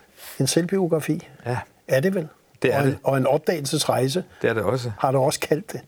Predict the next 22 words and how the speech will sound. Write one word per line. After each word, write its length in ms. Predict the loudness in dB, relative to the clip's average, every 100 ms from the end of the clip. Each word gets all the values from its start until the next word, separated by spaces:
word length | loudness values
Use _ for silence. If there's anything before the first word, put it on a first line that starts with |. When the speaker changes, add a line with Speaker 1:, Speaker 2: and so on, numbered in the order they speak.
| -8
Speaker 2:
Ja. 120 | -6 -8 -14 -20 -20 _ _ -2
Speaker 1:
Øh, 280 | 0 2 0
i 80 |
dit 180 | 0 2
eget 260 | 2 2 2
liv. 140 | 0 -4 -16 _ _ _ _ _ -8
Ja. 120 | -8 -8 _ -4
Speaker 2:
Ja, 80 | -2
det 280 | 2 4 4
er, 160 | 4 2
det 220 | 2 2
har 60 |
været 220 | 4 4 4
en 160 | 2
helt 280 | 2 0 0
særlig 280 | 0 2 2
oplevelse 520 | 0 -2 0 0 0
at 80 | 0
sætte 200 | -2 -2
sig 100 | -2
ned 120 | 0
og, 320 | 2 2 0